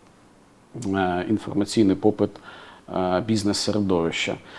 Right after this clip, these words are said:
Однак, е, ті неврегульовані питання, які залишились, е, ми запропонували конструктивний діалог в рамках, е, персонального прийому і роботи з, е,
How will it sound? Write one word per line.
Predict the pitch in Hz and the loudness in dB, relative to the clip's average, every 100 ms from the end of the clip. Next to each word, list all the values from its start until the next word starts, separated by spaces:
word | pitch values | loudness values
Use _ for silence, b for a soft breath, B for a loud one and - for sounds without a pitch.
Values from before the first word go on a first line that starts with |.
| B B | B B
Однак, | 117 131 175 185 - - | 0 6 6 6 2 2
е, | 117 110 110 107 104 101 - - - - - | 6 6 8 6 6 2 -4 -20 -20 -20 -4
ті | 156 143 | 4 6
неврегульовані | 113 117 117 117 120 107 98 101 | 6 6 6 6 8 8 6 4
питання, | 120 - 107 90 | 2 4 4 4
які | 92 95 107 | 0 0 0
залишились, | 101 113 175 - 180 175 - - - | 2 2 2 0 0 -2 -2 -10 -8
е, | 98 95 92 90 90 104 | -2 -2 0 0 -2 -2
ми | 98 139 | 0 2
запропонували | 135 120 - 107 104 107 104 101 95 - B B B B - - | 4 2 2 4 6 6 6 4 0 -6 B B B B -8 -4
конструктивний | 95 120 - 120 - 104 92 | 2 2 2 -2 2 2 4
діалог | 87 101 107 139 185 - | 4 6 6 6 2 0
в | 98 | 0
рамках, | 107 120 139 113 107 - | 4 4 6 2 2 0
е, | 85 | 0
персонального | 82 101 - 98 92 87 80 | 0 -2 0 2 2 2 -2
прийому | - 101 120 170 135 | -2 0 4 4 4
і | 95 98 | 4 4
роботи | 95 90 117 - 104 | 2 4 2 4 -2
з, | - - | -2 -6
е, | 95 95 | -6 -6